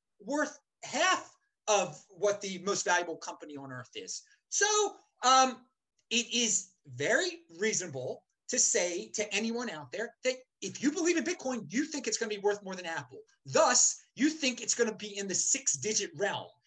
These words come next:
It's gonna be worth over a hundred thousand dollars. It's worth not even sixty thousand dollars right now. So we're talking, you know, if you get in, people are like, "Oh, it's too late, it's too late."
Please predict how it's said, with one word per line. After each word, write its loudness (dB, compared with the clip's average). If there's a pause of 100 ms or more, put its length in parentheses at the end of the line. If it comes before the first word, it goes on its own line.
(100)
It's -6
gonna 2
be -2
worth 0
over 4
a -2
hundred -8
thousand -4
dollars. -2 (240)
It's -2
worth 4
not 4
even -2
sixty -2
thousand -2
dollars -2
right -6
now. -6 (320)
So 2
we're 8
talking, 6
you 0
know, 2 (320)
if -6
you -4
get 4
in, 2 (140)
people 0
are 0
like, 4
"Oh, 4
it's -2
too 0
late, 4
it's -4
too -2
late." -2